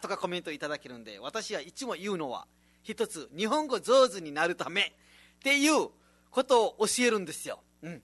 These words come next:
その立場かな？わからないですけど。まだまだ私も下手なので、日本語。まだまだ勉強したいと思うんですけどね。勉強嫌いなので。<laughs> ね、あの、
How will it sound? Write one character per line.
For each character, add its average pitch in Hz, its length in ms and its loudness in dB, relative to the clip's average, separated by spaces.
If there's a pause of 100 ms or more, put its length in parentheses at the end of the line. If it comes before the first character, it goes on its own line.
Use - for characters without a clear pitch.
(140)
そ 220 120 -4
の 247 100 -2
立 254 260 -2
場 285 120 4
か - 100 -6
な？ 143 140 -2
わ 175 100 0
か 277 120 6
ら 262 40 4
な 233 80 2
い 170 80 0
で 131 80 -12
す - 60 -16
け 120 80 -14
ど。 101 100 -12 (240)
ま 262 100 10
だ 359 80 12
ま 349 80 10
だ 262 100 8
私 240 260 2
も 226 80 2
下 254 140 2
手 294 120 8
な 226 100 6
の 165 120 0
で、 123 260 -8 (100)
日 156 100 -8
本 160 180 -4
語。 123 200 -6 (300)
ま 208 80 2
だ 269 80 6
ま 269 80 6
だ 226 80 4
勉 233 220 0
強 240 80 0
し - 120 0
た 214 80 4
い 202 80 4
と 170 120 2
思 160 160 0
う - 20 -2
ん 147 40 -8
で 135 80 -8
す - 60 -10
け 131 80 -12
ど 113 120 -12
ね。 147 180 -4 (160)
勉 185 160 2
強 175 180 -4
嫌 190 140 4
い 180 60 2
な 135 100 -2
の 127 80 -6
で。 151 460 -4 (260)
<laughs> - 320 -20
ね、 185 400 2
あ 170 160 -2
の、 139 220 -8